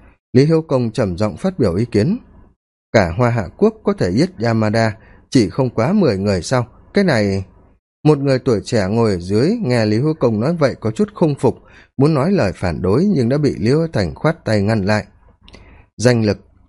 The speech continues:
chú hai của con nói không sai. Chú hai tính như vậy là không bao gồm những thế ngoại cao nhân, cho nên con không cần phải nhiều lời." Hiếu Công nói rất đúng, chuyện này là ta có chút lỗ mãng. Hiếu Công, em xem chúng ta nên xử lý chuyện này thế nào?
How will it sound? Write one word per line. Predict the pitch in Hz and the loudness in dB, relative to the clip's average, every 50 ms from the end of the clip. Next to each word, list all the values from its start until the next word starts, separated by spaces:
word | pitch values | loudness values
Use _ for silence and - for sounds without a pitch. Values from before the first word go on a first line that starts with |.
| _ | _
chú | - 135 143 | 0 2 2
hai | 147 147 131 120 - | 2 0 -2 -2 -2
của | - - | -6 -8
con | - 113 117 113 104 | -4 -2 -2 0 0
nói | 98 101 139 | -2 -2 -4
không | - - 131 117 98 | -2 -4 -4 -4 -4
sai. | - 117 113 117 98 - - _ - - - _ _ _ | -2 -2 0 0 -2 -4 -10 _ -20 -20 -20 _ _ _
Chú | - 139 147 | 0 2 2
hai | 147 127 120 113 | 2 0 0 -2
tính | - - 110 131 180 196 | -2 -4 -2 -2 0 0
như | 180 139 | 0 0
vậy | 110 117 110 92 60 | 0 -2 -2 -2 -4
là | 82 90 80 | -6 -6 -6
không | - - 135 127 | -2 -2 -2 0
bao | 120 123 123 110 | 2 0 0 2
gồm | 107 113 92 80 | 0 0 -2 -2
những | 82 92 120 - | -4 -6 -4 -2
thế | 120 117 156 | 0 0 0
ngoại | 190 175 127 101 - - | 0 0 -2 -4 -4 -4
cao | - 113 113 | -4 -2 0
nhân, | 113 117 123 127 117 - _ _ | 2 2 0 0 -2 -4 _ _
cho | - - 110 | -6 -2 0
nên | 113 107 104 95 | 0 0 0 0
con | - 107 104 98 | -2 -2 -4 -2
không | - - 156 147 | -2 -2 -2 -2
cần | - - 107 98 85 | 0 0 0 0 -2
phải | - 90 87 | -4 -4 -2
nhiều | 95 104 101 95 | 0 0 0 0
lời." | 95 104 101 90 80 - - - - - - - - - - - _ _ _ | 0 0 0 -2 -4 -8 -18 -20 -20 -20 -20 -20 -20 -20 -20 -20 _ _ _
Hiếu | 135 143 | 0 0
Công | 143 - 151 135 123 110 | 2 2 0 0 0 0
nói | 107 127 | 0 0
rất | 156 190 190 | -2 -4 -4
đúng, | - 107 120 170 220 - - - | -2 -4 -2 -2 -4 -6 -10 -4
chuyện | - 151 120 92 98 | -2 0 0 0 -2
này | 107 107 110 110 | -2 0 0 2
là | 107 101 95 | 0 0 -2
ta | - - 104 | -2 -4 -4
có | - 117 117 | -4 -4 -4
chút | - 202 208 - | -2 -4 -4 0
lỗ | - 107 123 139 | 0 0 0 0
mãng. | 151 123 113 127 185 214 - - - - - - _ _ - | 0 -2 0 0 -2 -2 -4 -8 -20 -20 -20 -20 _ _ 0
Hiếu | 127 131 | 0 2
Công, | - 131 123 110 98 - - - - _ _ | 2 0 -2 -2 -6 -12 -20 -20 -20 _ _
em | - 131 139 127 | 0 0 0 2
xem | - 131 123 113 | 0 0 -2 -2
chúng | - 123 123 123 - | -4 -6 -6 -2 -2
ta | 120 117 | 0 0
nên | 117 117 117 117 | 2 0 0 -2
xử | 110 - 139 104 76 | -2 -2 -2 -2 0
lý | 78 98 131 202 208 | 0 0 0 0 0
chuyện | - 160 101 101 | -2 -2 -2 0
này | 101 90 | -2 -2
thế | - 165 160 | -2 -2 -2
nào? | 151 113 92 90 | 0 -2 -2 -6